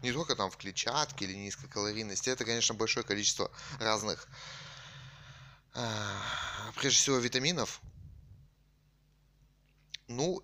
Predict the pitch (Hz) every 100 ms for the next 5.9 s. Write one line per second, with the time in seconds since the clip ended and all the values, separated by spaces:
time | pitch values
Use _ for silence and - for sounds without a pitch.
0 | - 151 143 117 - 139 120 110 117 98
1 | 117 120 - - 160 - 104 120 113 123
2 | 120 107 110 107 110 123 107 92 98 95
3 | 101 101 95 92 - - - 101 - -
4 | - 82 101 143 180 123 123 143 143 135
5 | 127 123 120 117 113 110 - - 113